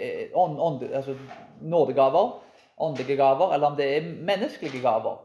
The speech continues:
så er det Gud som står bak disse tingene. Så det er ikke, det er ikke noe som jeg kan være stolt over. Karisma betyr faktisk gave, å, å være karismatisk, eh, som ofte er et ord som man bruker, betyr faktisk å være begavet, sånn rent bokstavelig, der, hvis jeg skal bruke ordet bokstavelig.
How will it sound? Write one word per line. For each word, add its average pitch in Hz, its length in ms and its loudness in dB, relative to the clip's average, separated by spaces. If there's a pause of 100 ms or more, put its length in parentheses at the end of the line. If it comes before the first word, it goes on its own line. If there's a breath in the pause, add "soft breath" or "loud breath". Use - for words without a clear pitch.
så 151 80 -4
er 156 80 0
det 190 140 -4
Gud 214 320 -2
som 185 80 -12
står 202 240 2
bak 208 260 0
disse 123 300 -2
tingene. 110 320 -8
Så 147 120 -10
det 139 80 -8
er 196 140 4
ikke, - 160 -8
det 180 80 -6
er 214 80 2
ikke 226 160 -4
noe 214 80 0
som 190 100 -2
jeg 170 60 -8
kan 170 140 2
være 170 160 2
stolt 196 320 -2
over. - 240 -8 (2000)
Karisma 170 600 4
betyr 175 320 -2
faktisk - 680 -2 (160)
gave, 139 440 4 (480)
å, 120 120 -8 (180)
å 131 60 0
være 131 180 2
karismatisk, 139 840 2
eh, 107 300 -12
som 131 140 -8
ofte 120 200 -4
er 113 100 -4
et 123 120 -6
ord 123 120 -4
som 123 100 -6
man 117 80 -6
bruker, 123 420 -6
betyr 160 180 -6
faktisk 156 240 2
å 147 60 2
være 143 160 2
begavet, 147 500 2
sånn 113 220 -12 (140)
rent 135 200 -8
bokstavelig, 135 520 0
der, 110 120 -8
hvis 113 140 -14
jeg - 60 -18
skal 113 120 -12
bruke 113 160 -8
ordet 107 200 -6
bokstavelig. 113 440 -6